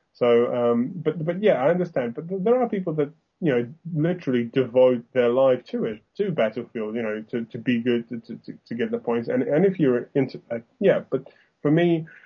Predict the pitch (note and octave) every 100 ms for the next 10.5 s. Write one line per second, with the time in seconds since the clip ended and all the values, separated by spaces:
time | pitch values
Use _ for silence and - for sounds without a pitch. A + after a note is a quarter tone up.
0 | - _ - D3 C#3+ D#3 C#3 C#3+ C3+ C#3
1 | C#3+ - - C#3 C#3 C3+ C3 C3 A#2+ -
2 | _ _ _ C#3 C#3 C#3 C#3 B2+ A2+ C#3
3 | C3 B2+ C3 - - A#2+ A#2+ A#2+ B2 A#2
4 | B2+ - - A2+ A#2+ A#2 - B2+ C3+ C#3
5 | C3+ - C#3+ D3 D#3 D#3 _ _ _ _
6 | _ _ _ D3 C3 C3+ C#3 - _ -
7 | C#3 C3+ _ - D3+ C#3 - C3 B2+ B2
8 | B2 D#3 D3+ C#3 B2+ B2 A2+ B2 A#2 A2
9 | G#2 - _ - B2 - B2 - - -
10 | - - - A#2